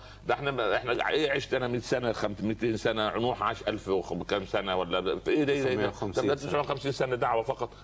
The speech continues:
Speaker 1: الله، ده
Speaker 2: ساعة.
Speaker 1: ساعة من النهار يتعارفون بينهم. زي كل لما قاس دي بالنسبة للوق-، الموقف نفسه، قال: "ياه، ده، ده ساعة.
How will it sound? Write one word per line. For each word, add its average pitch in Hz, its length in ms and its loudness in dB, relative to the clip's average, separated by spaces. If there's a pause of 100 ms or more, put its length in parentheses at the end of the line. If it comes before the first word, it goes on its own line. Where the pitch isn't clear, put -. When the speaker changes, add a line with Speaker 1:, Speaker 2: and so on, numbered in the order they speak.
Speaker 1:
الله، 120 120 -4 (260)
ده 123 80 4
Speaker 2:
ساعة. 120 360 2 (420)
Speaker 1:
ساعة 135 440 2
من 120 200 2
النهار 104 380 0 (220)
يتعارفون 113 600 2
بينهم. 90 280 0 (760)
زي 214 80 4
كل 190 160 2
لما - 160 0
قاس 165 220 0
دي 156 180 0
بالنسبة 135 460 0
للوق-، 110 300 2
الموقف 107 420 0
نفسه، 104 320 0 (260)
قال: 101 100 -2
"ياه، - 440 0 (680)
ده، 107 80 0
ده 139 160 0
ساعة. - 360 -6